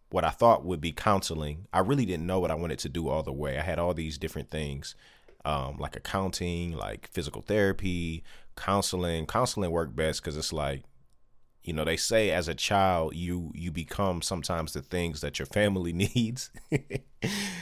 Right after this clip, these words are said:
And so, like, we definitely needed some counseling. You know, it wasn't always, you know, peaches and cream. I mean, whose family is? But, like, that was like, okay, I needed to sort out some issues. So school was really doubled as, like, therapy for me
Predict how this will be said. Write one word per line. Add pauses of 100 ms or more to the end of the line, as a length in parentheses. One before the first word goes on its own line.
(260)
And
so,
like,
we
definitely
needed (180)
some
counseling.
You
know,
it
wasn't (360)
always, (100)
you
know, (200)
peaches
and
cream.
I
mean,
whose
family
is?
But,
like, (140)
that
was
like,
okay, (420)
I
needed
to
sort
out
some
issues.
So
school
was
really
doubled
as,
like,
therapy
for
me